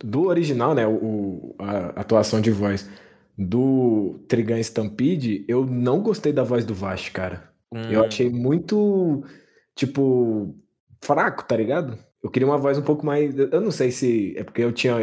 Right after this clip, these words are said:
Speaker 1: ide-, ideias sobre o Trigun,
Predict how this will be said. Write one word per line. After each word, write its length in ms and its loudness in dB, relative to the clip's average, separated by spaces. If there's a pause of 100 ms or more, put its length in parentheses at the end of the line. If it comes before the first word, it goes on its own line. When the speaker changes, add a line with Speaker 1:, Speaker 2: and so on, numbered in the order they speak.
Speaker 1:
ide-, 340 -2
ideias 560 2
sobre 640 0 (320)
o 140 2
Trigun, 600 0